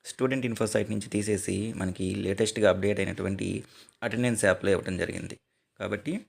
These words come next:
రాబోయే రోజుల్లో స్టూడెంట్కి సంబంధించినటువంటి డేటాలో పెన్ నెంబర్ అనేది ఏదైతే ఉందో అది కీలక పాత్ర పోషించబోతుంది.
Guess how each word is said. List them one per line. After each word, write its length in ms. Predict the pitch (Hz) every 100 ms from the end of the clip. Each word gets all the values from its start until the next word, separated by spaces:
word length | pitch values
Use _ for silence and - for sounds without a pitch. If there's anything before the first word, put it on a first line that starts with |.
| _ _ _ _
రాబోయే 340 | 107 107 123
రోజుల్లో 320 | 120 113 110 110
స్టూడెంట్కి 400 | - 113 110 104
సంబంధించినటువంటి 600 | 107 104 101 101 101 95
డేటాలో 420 | 95 98 104 110 190 208 _
పెన్ 200 | - 104
నెంబర్ 260 | 117 120 113
అనేది 240 | 104 101
ఏదైతే 300 | 95 98 101
ఉందో 160 | 104 98
అది 140 | 95 101
కీలక 340 | - 110 110
పాత్ర 300 | 107 104 107
పోషించబోతుంది. 760 | - 95 98 98 92 - 98